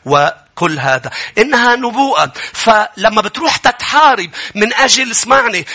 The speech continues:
شيء يبدو جيد وصحيح، عليك أن تتأكد من الرب أولًا، لئلا تكون عم بتحارب النبوءة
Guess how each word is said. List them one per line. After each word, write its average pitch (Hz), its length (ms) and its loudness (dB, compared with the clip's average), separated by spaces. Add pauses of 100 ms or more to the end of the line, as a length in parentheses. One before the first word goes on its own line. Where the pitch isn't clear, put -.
شيء 269 600 0
يبدو 214 680 -4
جيد 170 640 -2
وصحيح، 185 680 0
عليك 311 300 2
أن 294 220 2
تتأكد 294 640 0
من 294 140 0
الرب 285 380 4
أولًا، 254 680 2 (240)
لئلا 302 380 2
تكون 311 400 -2
عم 285 140 2
بتحارب 294 540 2
النبوءة 339 720 4